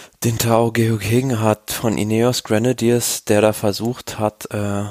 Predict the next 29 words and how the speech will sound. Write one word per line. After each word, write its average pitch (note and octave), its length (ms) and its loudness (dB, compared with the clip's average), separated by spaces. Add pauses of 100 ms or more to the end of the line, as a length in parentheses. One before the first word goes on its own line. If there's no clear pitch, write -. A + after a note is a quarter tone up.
so - 140 -8
ein - 20 -4
bisschen A2+ 240 -4
rauszupreschen, - 840 -2
den G#2+ 120 -2
hat A2 140 0
er A2 60 0
sich G#2+ 260 -4
zurechtgelegt. - 960 -4
Da G2+ 100 -2
war G#2 160 2
immer A2+ 220 0
so A2 160 -2
dann, G#2+ 240 2 (520)
ja, G#2 220 2
noch G#2 240 -8
hundert A#2+ 300 0
Meter A2 200 0
vom G#2 240 -8
Ziel, C3 300 0
war A2 180 2
er - 40 0
noch G#2+ 100 -4
so - 160 -8
zwanzig A#2 460 -2
Meter A2 260 0
zurück, - 400 -2
ist - 240 -10
dieses G#2+ 320 -4